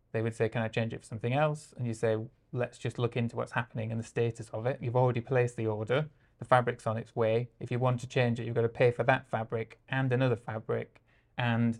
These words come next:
the time frame for that is another eight weeks for that fabric to get to the upholsterers.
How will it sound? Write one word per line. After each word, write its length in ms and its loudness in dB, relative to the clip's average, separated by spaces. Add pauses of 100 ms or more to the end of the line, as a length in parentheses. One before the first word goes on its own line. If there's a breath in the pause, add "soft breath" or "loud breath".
the 260 -2
time 300 -2
frame 280 -4
for 100 -14
that 240 -4 (380)
is 380 -6
another 240 0
eight 200 -2
weeks 320 -4
for 100 -2
that 160 -2
fabric 440 0
to 120 -6
get 160 -2
to 120 -18
the 80 -2
upholsterers. 580 -8